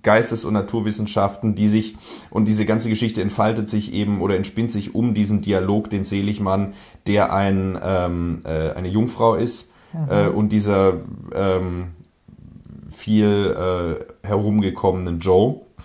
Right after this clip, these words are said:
Speaker 1: Und, ähm, das, ähm, also, worüber man einerseits sprechen kann, und ich will das hier nur im, am, am Rande jetzt skizzieren,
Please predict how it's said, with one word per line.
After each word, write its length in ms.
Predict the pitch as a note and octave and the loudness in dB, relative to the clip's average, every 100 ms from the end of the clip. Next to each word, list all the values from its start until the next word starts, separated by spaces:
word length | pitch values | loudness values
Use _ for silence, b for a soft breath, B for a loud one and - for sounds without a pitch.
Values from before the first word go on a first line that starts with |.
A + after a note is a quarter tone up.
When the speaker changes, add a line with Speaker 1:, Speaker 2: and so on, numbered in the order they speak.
| B B B _ _ _ _ _ _ _ - - | B B B _ _ _ _ _ _ _ -16 0
Speaker 1:
Und, 480 | A2 A2+ A2+ - b b b b b G2+ | 4 4 2 -4 b b b b b 2
ähm, 460 | G#2 G2+ G2+ G2+ - _ _ _ - | 2 4 2 -2 -10 _ _ _ -18
das, 520 | C#2 A2+ - - - | -4 -2 -2 -4 0
ähm, 640 | G#2+ G#2+ G#2 G#2 G#2 - - _ _ _ _ _ _ _ _ _ _ _ _ _ | 4 6 6 4 2 -2 -12 _ _ _ _ _ _ _ _ _ _ _ _ _
also, 280 | A#2 A2 G#2+ C#2+ - | -2 0 -2 -4 -6
worüber 540 | E2 G#2 A#2 B2 B2+ | -8 -4 2 4 6
man 220 | A#2 A2+ - | 6 2 0
einerseits 460 | A2+ C3 A#2 A2+ | 0 2 2 0
sprechen 400 | - A2 G#2+ G2 | 0 0 0 -2
kann, 300 | - F#2+ A2 | 0 0 0
und 260 | - G#2 - | 0 0 -2
ich 260 | G#2+ - - | -6 -10 -14
will 340 | - F#2+ A2 | -12 -2 0
das 120 | G#2+ - | 2 0
hier 120 | A2 | 2
nur 160 | A2 | 4
im, 180 | G2 F#2+ | 2 0
am, 220 | - G2+ | -2 -2
am 100 | F#2 | 0
Rande 280 | G2+ F#2 G#2+ | 0 2 2
jetzt 340 | G2+ F#2+ - - | 0 -2 -6 -6
skizzieren, 720 | - G2+ - G2 G2 A#2 | -6 -6 -6 -2 0 0